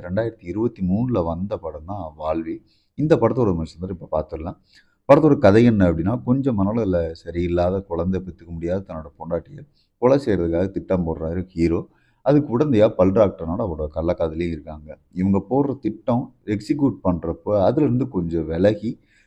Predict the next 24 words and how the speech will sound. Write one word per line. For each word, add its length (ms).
அந்த 220
கொலையுமே 580
பண்ணிடுறாங்க. 800
ஆனா, 460
அதுக்கப்புறம் 680
தான் 300
அவங்களே 380
எதிர்பார்க்காத 720
மாதிரி 400
பல 260
மெயின் 340
சம்பவங்கள் 520
இருக்கு. 320
அதெல்லாம் 420
என்ன, 400
இவங்க 400
அந்த 240
கொலையை 240
பண்ணிட்டு 520
மறைக்கிறதுக்காக 760
அவங்க 380
பண்ற 280
நடவடிக்கைகள்ல 760
இருந்து 420